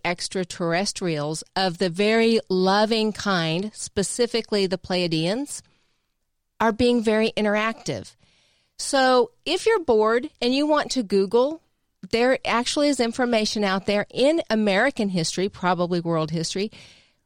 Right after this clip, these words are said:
of evidence, military evidence, when they have actually intervened to, well, as I say, save us from our sorry selves. <laughs>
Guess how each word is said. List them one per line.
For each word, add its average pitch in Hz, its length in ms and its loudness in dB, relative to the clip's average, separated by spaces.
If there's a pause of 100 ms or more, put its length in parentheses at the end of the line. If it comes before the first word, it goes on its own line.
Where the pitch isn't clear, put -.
(380)
of 214 360 2 (1000)
evidence, 226 580 0
military 233 680 0
evidence, 208 500 -2
when 208 140 0
they 226 220 2
have 320 180 0
actually 208 640 0
intervened 185 840 -2 (140)
to, 190 360 2 (140)
well, 180 200 2
as 180 160 2
I 190 120 2
say, 170 320 0
save 208 360 0
us 247 240 2
from 196 220 2
our 156 220 2
sorry 226 500 2
selves. 185 880 0 (400)
<laughs> - 0 -